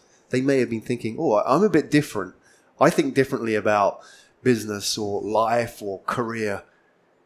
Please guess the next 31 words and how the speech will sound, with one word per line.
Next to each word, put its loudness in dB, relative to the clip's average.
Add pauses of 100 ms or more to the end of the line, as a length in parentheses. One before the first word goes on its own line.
(180)
And -2
everybody 0
else -2
around -6
me, -2
they're -2
thinking -10
about, -8
you -8
know, -12 (180)
getting -4
a -8
safe -6
job 0
and -12 (160)
all -8
that -4
kind -10
of -14
stuff -6
and -16
being -8
stable. -2 (480)
And -8
yet -2
I'm -4
thinking -12
about -8
this. -6 (1160)
Am -4
I -4